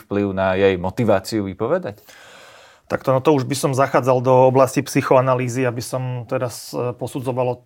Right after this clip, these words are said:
Speaker 2: to, že aký to má na ňu dopad, lebo to sú v podstate psychologické procesy, ktoré sa dejú vo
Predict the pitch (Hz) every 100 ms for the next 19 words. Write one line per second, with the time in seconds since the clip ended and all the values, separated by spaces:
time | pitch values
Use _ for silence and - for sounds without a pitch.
0 | _ 131 120 127 - 143 135 135 135 127
1 | 120 123 123 120 - 127 123 123 117 120
2 | 127 - 117 _ _ 120 127 123 - -
3 | 123 - 120 117 - 123 - 113 120 -
4 | 123 - 120 120 123 113 123 113